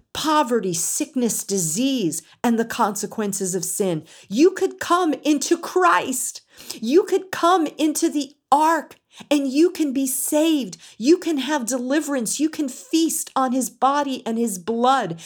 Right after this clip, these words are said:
just as they did in the Passover prophetically. You can feast on him, and wh-, where he said to remember me when we take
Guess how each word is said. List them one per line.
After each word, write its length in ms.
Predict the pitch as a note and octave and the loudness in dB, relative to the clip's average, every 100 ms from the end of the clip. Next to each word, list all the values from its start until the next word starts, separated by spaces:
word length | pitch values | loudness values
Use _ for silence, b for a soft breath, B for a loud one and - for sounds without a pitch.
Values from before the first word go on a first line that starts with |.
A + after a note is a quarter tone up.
| B | B
just 280 | - D4 - | -4 -2 0
as 180 | D#4 A3 | -2 0
they 160 | C4+ A#3+ | 0 0
did 260 | C4 C#4 | -2 -2
in 200 | - B3+ | -2 -2
the 60 | A#3 | -2
Passover 760 | A#3 - C4+ C#4 B3 A3 G#3 G#3+ | -4 -4 -2 0 2 2 0 -4
prophetically. 920 | A#3 A3 - B3 A#3+ A#3+ G3 D#3 B B B | -6 -6 0 2 2 -2 -4 -4 B B B
You 200 | G#3 D4+ | 2 2
can 180 | E4 D4+ | 2 -4
feast 580 | - - D4+ E4+ E4+ - | -4 -6 0 0 0 -4
on 220 | C4+ C4 A#3 | -2 -2 -2
him, 460 | - G#3+ F#3 E3+ B B | -4 -4 -4 -6 B B
and 200 | C4 A#3+ | 0 0
wh-, 200 | A#3 B3+ | 4 4
where 140 | A#3+ B3+ | 4 2
he 160 | C4+ | 2
said 320 | C4 - D4 A#3+ | -2 2 0 0
to 180 | C4 | -2
remember 760 | B3 B3 A#3 A#3+ D4 D4+ D4 D4+ | 2 2 2 2 2 2 2 0
me 400 | B3+ C4+ C4 G#3+ | 0 0 0 0
when 260 | G3+ G#3 G#3 | -2 -4 -4
we 160 | G#3 | -6
take 420 | G3+ C#4 B3+ A3+ | -6 -2 -2 -2